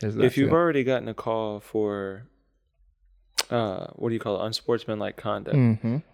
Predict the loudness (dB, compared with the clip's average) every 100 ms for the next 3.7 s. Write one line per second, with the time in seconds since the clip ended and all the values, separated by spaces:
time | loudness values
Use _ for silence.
0 | _ 2 2 2 -2 -2 -2 -2 -2 -6
1 | -6 -14 -16 _ _ 6 6 4 -4 _
2 | _ 4 4 2 -2 -4 -2 -6 -6 -16
3 | _ _ _ -12 -6 -6 -6